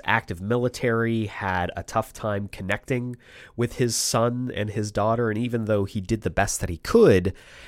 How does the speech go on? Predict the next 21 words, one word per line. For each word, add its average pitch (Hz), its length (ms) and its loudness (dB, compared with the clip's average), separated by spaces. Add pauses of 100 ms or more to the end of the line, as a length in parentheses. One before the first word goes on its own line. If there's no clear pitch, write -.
(120)
there 117 200 4
was 131 240 4
always 143 380 4
kind 135 340 0
of 123 140 0
a 123 40 2
divide 120 520 0
there. - 300 -10
There 104 120 0
was 113 120 2
a 113 60 4
barrier. 113 600 2
There 101 140 2
was 104 120 2
something 131 360 0
that 117 180 2
neither 98 520 4
of 87 120 0
them 82 240 -2
could - 240 -10
cross, - 720 -2